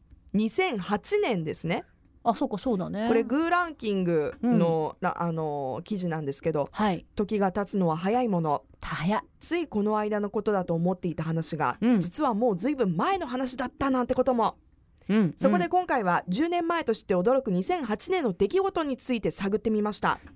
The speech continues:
Speaker 2: 二千八年か。
Speaker 1: 何してました？二千八年。
Speaker 2: えー。
Speaker 1: もう、私、福岡に来て、五年ぐらい経って。
Speaker 2: え、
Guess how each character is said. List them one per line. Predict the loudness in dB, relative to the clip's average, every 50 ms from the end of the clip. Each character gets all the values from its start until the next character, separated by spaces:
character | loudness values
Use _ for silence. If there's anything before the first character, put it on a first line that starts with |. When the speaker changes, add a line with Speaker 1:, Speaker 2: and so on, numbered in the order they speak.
| -12
Speaker 2:
二 | -12 -10
千 | -8 -8 -8 -8 -8 -10 -10
八 | -12 -14 -18 -20 -20 -12 -8 -6 -6
年 | -6 -6 -8 -12 -14
か。 | -20 -20 -20 -20 _ _ _ _ -4
Speaker 1:
何 | -2 -2 0 -2 -2
し | -2
て | -4 -4
ま | -4 -4 -4
し |
た？ | -2 -2
二 | -2 -2 -2
千 | -2 -2 -4
八 | -4 -6 -8 -10 -10
年。 | -10 -10 -12 -14 _ _ _ _ _ _ _ -20 _ _ -20 -20 -20 _ _ _ -12
Speaker 2:
え | -12 -12 -12 -12 -14 -14 -14 -14 -14 -14 -16 -16 -20 _ _ _ _ _ _ _ _ _ _ _ _ -20 -20 -20 -20 -20 _ _ _ _ _ _ _ _ -6
ー。 | -4
Speaker 1:
も | -2 0 0 0 -2 -4 -6 -10
う、 | -16 -20 _ _ _ _ _ _ _
私、 | -4 -2 -2 -4 -4 -4 -6 -6 -8 -10
福 | -6 -4 -2
岡 | -2 0 0 -2
に | -4 -4
来 | -8 -10
て、 | -10 -8 -8 -8 -8 -10 -14 -20 _ _ _ _ _ _ _ _ _ _ _ -6
五 | -2 -2 0
年 | 0 0 0 0 0
ぐ | 0 0
ら | -2 -2
い | -4
経 | -6 -8 -8
っ |
て。 | -8 _ -8 -6 -6 -6 -8 -10 _ _ _ _ _ _ _ _ _ _ _ _ _ _ _ _ _ _ _ _ _ _ _ _ _ _ _ _ _ _ _ _ _ -8
Speaker 2:
え、 | -6 -6 -6 -6